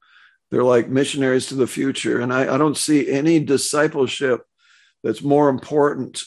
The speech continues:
than, you know, putting the, the, the, the, the person of Christ and his power and his truth into these children and then sending them off. And it's, it's really,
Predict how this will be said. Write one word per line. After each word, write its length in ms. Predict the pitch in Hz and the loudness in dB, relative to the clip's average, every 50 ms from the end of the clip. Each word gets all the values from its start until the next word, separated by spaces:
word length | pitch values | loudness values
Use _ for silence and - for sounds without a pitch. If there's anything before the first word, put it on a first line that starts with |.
| - _ - | -14 _ -6
than, 560 | 127 139 135 131 131 127 131 127 113 117 - _ _ _ _ _ _ _ _ _ - - | -2 0 2 2 2 2 2 0 -2 -4 -8 _ _ _ _ _ _ _ _ _ -6 -2
you 100 | 131 131 | 0 0
know, 100 | 117 104 | 0 0
putting 640 | - - 147 160 156 156 156 147 135 127 123 - | -2 0 2 4 4 4 4 4 2 0 -2 -2
the, 180 | 120 123 123 117 | 0 0 0 0
the, 200 | - 120 120 113 | 0 0 -2 -2
the, 300 | - - 113 - - - - | -2 -2 -6 -6 -6 -8 -10
the, 180 | 98 98 98 - _ _ _ _ - - _ - | -8 -8 -8 -8 _ _ _ _ -20 -20 _ -12
the 180 | - - - - - _ - - - _ _ | -10 -10 -10 -10 -12 _ -20 -20 -20 _ _
person 400 | - - 135 147 139 - 147 147 | -2 2 2 2 2 2 2 2
of 160 | 143 123 107 - | 2 2 0 -2
Christ 680 | - - 143 147 147 139 131 127 113 - - - - - _ _ _ _ _ _ _ _ | -4 -2 0 2 4 6 4 4 4 0 -6 -12 -16 -20 _ _ _ _ _ _ _ _
and 140 | - 120 113 | -8 -4 -2
his 180 | 131 143 135 - | -2 -2 -2 -4
power 640 | - - - 151 147 147 147 147 139 127 113 113 | -6 -6 -2 0 2 4 4 4 4 4 4 4
and 100 | 113 120 | 4 2
his 220 | 131 135 123 - - | 0 -2 -4 -4 -6
truth 560 | - - - 147 151 151 151 139 117 - - | -12 -6 0 2 4 6 6 6 4 2 0
into 280 | 113 123 131 131 127 120 | -4 -2 2 2 2 2
these 300 | 117 123 123 120 110 - | 2 2 -2 -2 -4 -6
children 560 | - - - 139 143 147 135 139 123 117 120 | -6 -2 0 2 2 2 2 0 0 0 -2
and 140 | 120 120 123 | -2 -2 0
then 200 | 127 127 123 113 | 0 0 -2 -2
sending 580 | - - - - - 139 143 156 156 147 143 | -6 -8 -12 -8 -4 -2 0 0 0 0 0
them 180 | 143 139 135 139 | 0 -2 -2 -2
off. 480 | 131 131 131 131 123 117 110 113 - - | -2 -2 0 0 0 -2 -2 -4 -8 -12
And 280 | 107 104 - 113 - _ - - - _ _ _ _ _ _ | -12 -12 -12 -12 -16 _ -20 -20 -20 _ _ _ _ _ _
it's, 460 | - 98 104 - - 120 113 - - | -6 -4 -2 0 2 0 0 0 -2
it's 240 | - - 117 101 - | -2 -2 -2 -2 -2
really, 500 | 147 160 180 185 160 139 117 110 113 - | 0 2 4 6 6 6 6 4 2 -2